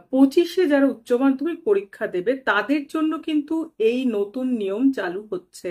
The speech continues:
না। তারা যেরকম আগে যে পুরনো যে পদ্ধতি ছিল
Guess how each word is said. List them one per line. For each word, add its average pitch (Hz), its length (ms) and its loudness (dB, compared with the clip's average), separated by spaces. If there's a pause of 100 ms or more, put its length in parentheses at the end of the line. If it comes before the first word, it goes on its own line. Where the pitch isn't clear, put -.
(120)
না। 196 180 -4 (840)
তারা 226 240 2 (120)
যেরকম 277 480 0 (640)
আগে 214 260 0
যে 285 100 0
পুরনো 277 400 2
যে 285 160 0
পদ্ধতি 240 540 -2
ছিল 208 280 -10